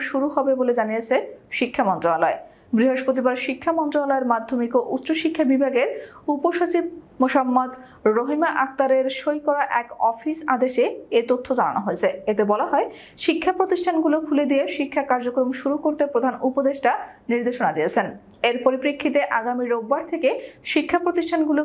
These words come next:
খুলে দিয়ে শিক্ষা কার্যক্রম শুরু করার প্রয়োজনীয় ব্যবস্থা নিতে সংশ্লিষ্ট সবাইকে অনুরোধ করা হলো। ফেনীর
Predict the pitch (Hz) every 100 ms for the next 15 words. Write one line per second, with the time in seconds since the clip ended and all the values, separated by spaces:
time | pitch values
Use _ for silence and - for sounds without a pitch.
0 | 294 277 262 269 - - - 320 311 285
1 | 277 285 277 277 262 254 247 247 240 -
2 | - - 254 247 269 320 339 330 262 254
3 | 262 254 247 320 - 302 285 - 302 311
4 | 302 285 262 254 247 240 - - 214 226
5 | 240 240 196 160 180 180 - - - _
6 | - - - - - _ _ _ _ _
7 | 320 294 302